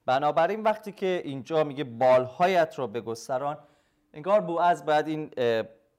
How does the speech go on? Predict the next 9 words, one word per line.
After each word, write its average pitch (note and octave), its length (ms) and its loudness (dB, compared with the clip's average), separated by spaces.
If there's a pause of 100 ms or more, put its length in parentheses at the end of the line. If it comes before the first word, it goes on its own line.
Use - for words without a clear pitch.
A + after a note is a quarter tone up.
(160)
پتو C#3+ 440 -4
رو D3+ 440 -4 (120)
روی C3 500 -6 (280)
روت D#3+ 420 -10
بکشه G#2+ 560 -10
و G#2+ 120 -4
با A#2 120 -4
این D3+ 200 -8
عمل A2+ 440 -6